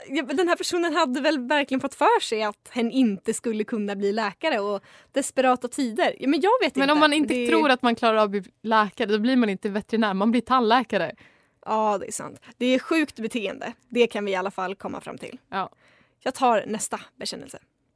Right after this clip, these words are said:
Speaker 1: Jag har insett att jag är en väldigt svartsjuk person.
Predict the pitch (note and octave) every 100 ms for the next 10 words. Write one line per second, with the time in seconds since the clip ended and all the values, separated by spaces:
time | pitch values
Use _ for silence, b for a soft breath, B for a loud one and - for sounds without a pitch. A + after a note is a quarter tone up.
0 | b b b b C4 D#4 F#4+ E4 B3+ -
1 | B3 A#3 A#3 A#3 A3 G#3+ A#3 G3 - C4+
2 | C4 - D#4+ B3+ - G#3+ G3+ E2+